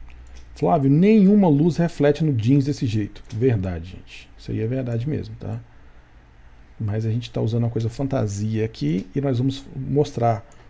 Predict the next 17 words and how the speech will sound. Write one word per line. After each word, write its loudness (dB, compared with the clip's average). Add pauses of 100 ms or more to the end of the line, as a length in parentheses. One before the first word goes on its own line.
(140)
como 4
é 6
um 4
pouquinho 0
mais 0
a -2
realidade 0 (840)
e -20
o -20
que -6
a 2
gente -2
pode 2
fazer 0
pra -2
amenizar 0
também. -2